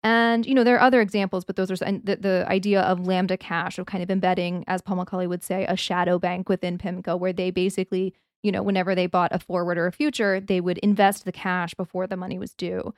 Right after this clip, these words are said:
and just chuck it in, you know, cash equivalents, short-dated corporate notes, which give, gave them just a little bit of yield while they were waiting for the moment when that money would be relevant again or needed.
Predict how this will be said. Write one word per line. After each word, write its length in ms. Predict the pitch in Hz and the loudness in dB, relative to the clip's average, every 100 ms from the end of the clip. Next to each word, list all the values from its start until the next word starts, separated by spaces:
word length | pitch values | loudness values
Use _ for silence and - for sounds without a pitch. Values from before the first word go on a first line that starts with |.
| _ _ - | _ _ -2
and 320 | 190 185 196 | 2 2 2
just 220 | 254 - - | 0 -2 0
chuck 240 | 285 277 | 0 2
it 80 | 269 | 2
in, 260 | 247 247 | 2 2
you 80 | 240 | 2
know, 120 | 202 | 2
cash 320 | 190 190 202 233 | 0 -2 -2 -2
equivalents, 440 | 233 208 208 214 | -2 0 0 0
short-dated 520 | - 185 190 190 196 | 0 0 0 -4 -4
corporate 300 | - 190 - | -6 -4 -2
notes, 240 | 277 339 - | -2 -2 -2
which 160 | 208 | -2
give, 220 | - 202 - | 0 0 0
gave 320 | 208 202 214 | 0 0 0
them 240 | 196 185 | -2 -2
just 200 | 190 208 | -4 -6
a 60 | 214 | -6
little 320 | 240 311 330 | -6 -6 -6
bit 140 | 294 277 | -6 -4
of 120 | 262 | -4
yield 300 | 240 311 247 | -2 -2 0
while 220 | 202 190 | 0 0
they 120 | 202 190 | 0 -2
were 120 | 185 | -2
waiting 460 | 175 185 202 180 | 0 2 2 0
for 100 | 180 | -2
the 100 | 180 | -4
moment 260 | 180 175 170 | -4 -4 -6
when 100 | 180 | -6
that 140 | 175 | -6
money 180 | 180 175 | -6 -8
would 120 | 185 180 | -8 -8
be 140 | - | -8
relevant 460 | 180 180 175 165 190 | -2 0 0 -4 -8
again 180 | 202 - | -10 -8
or 60 | 185 | -6
needed. 380 | 175 - - | -6 -8 -10